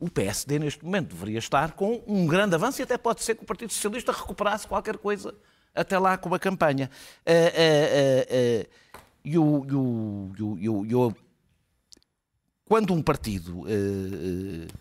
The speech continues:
eh, muda de liderança, eh, não, quando o partido mantém a mesma liderança e não, e, e, e é o mesmo partido, não há propriamente a possibilidade de haver um novo partido. O que nós, ou seja, quando chegamos em vésperas de eleições,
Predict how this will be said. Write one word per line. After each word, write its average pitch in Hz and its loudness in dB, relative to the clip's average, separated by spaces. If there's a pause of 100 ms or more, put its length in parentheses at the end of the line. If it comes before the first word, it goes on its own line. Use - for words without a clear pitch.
(400)
eh, - -12
muda 151 4
de 117 -2
liderança, 107 -4
eh, 98 -8
não, 139 -2
quando 147 -2
o 131 -4
partido 151 -2
mantém 156 0
a 147 -4
mesma 127 -4
liderança - -14 (1120)
e 165 -2
não, 123 0 (1600)
e, 110 -6
e, 82 -6
e 104 -4
é 104 0
o 104 -4
mesmo 104 -2
partido, 101 -8 (320)
não 160 2
há 170 2
propriamente 165 -2
a 160 -6
possibilidade 143 0
de 147 0
haver 143 0
um 147 0
novo 143 -4
partido. 127 -8
O - -12
que - -12
nós, 147 -4
ou 135 -2
seja, - -10
quando 156 -4
chegamos 226 2
em 151 2
vésperas 117 -2
de 104 -10
eleições, - -10